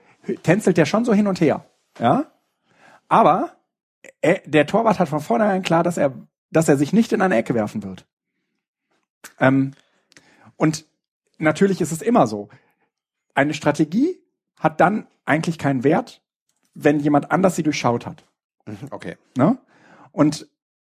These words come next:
Speaker 1: naja, so, so ein bisschen könnte man jetzt sagen, es gibt ja auch tausend andere gute Beispiele dafür. Also zum Beispiel Frau Merkel, ne? Ist ja auch jemand, der jetzt so eher stehen bleibt, ne? Und abwartet.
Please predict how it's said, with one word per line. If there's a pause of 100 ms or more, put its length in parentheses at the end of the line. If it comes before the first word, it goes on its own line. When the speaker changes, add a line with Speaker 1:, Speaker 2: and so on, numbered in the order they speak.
(400)
Speaker 1:
naja,
so, (500)
so
ein
bisschen
könnte
man
jetzt
sagen, (340)
es
gibt
ja
auch
tausend
andere
gute
Beispiele
dafür. (560)
Also (520)
zum
Beispiel
Frau
Merkel, (160)
ne?
Ist
ja
auch
jemand,
der
jetzt
so
eher
stehen
bleibt,
ne? (1080)
Und
abwartet.